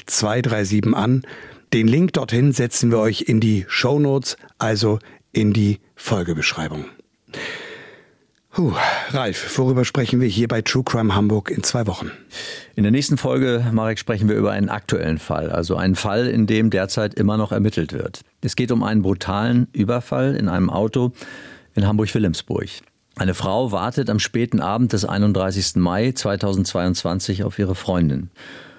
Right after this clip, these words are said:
Speaker 2: Doch plötzlich steigt ein Fremder ein.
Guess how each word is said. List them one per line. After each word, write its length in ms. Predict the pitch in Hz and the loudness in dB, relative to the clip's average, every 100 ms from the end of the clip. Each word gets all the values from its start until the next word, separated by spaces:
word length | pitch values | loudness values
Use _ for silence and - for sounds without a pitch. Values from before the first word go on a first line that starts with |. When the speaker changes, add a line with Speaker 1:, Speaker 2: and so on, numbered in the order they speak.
| _ | _
Speaker 2:
Doch 140 | - 90 | -6 -4
plötzlich 600 | - 110 - 123 120 - - | -2 -2 0 0 0 -6 -10
steigt 320 | - 98 95 | -4 -4 0
ein 140 | 98 | -2
Fremder 480 | - - 92 78 - | -2 0 2 2 0
ein. 360 | 71 71 69 | -2 0 -2